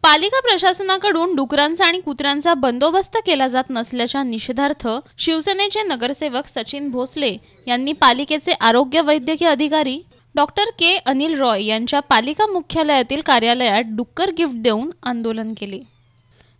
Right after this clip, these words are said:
थेरगाव, गणेशनगर, गुजरनगर, मंगलनगर, वाकड रोड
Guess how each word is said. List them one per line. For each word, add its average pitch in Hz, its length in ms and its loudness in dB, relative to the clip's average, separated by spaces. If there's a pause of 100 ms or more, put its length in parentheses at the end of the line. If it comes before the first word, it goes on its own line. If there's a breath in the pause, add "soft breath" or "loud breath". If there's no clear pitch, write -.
थेरगाव, 339 480 4
गणेशनगर, 330 760 0
गुजरनगर, 294 760 0 (140)
मंगलनगर, 247 840 -4
वाकड 269 520 -2
रोड 214 200 -2